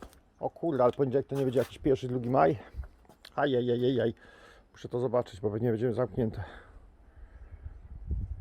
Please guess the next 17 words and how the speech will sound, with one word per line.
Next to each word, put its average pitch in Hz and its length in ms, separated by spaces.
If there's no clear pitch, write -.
No, - 60
zobaczymy. 107 440
No, 175 200
w - 40
każdym 160 280
razie 143 240
robimy, 147 440
tu 127 80
się 113 140
spawa, 147 460
samo 131 240
się 117 120
spawa. 127 400
Także 151 280
sąsiadowi 143 520
jeszcze 127 260
raz 104 340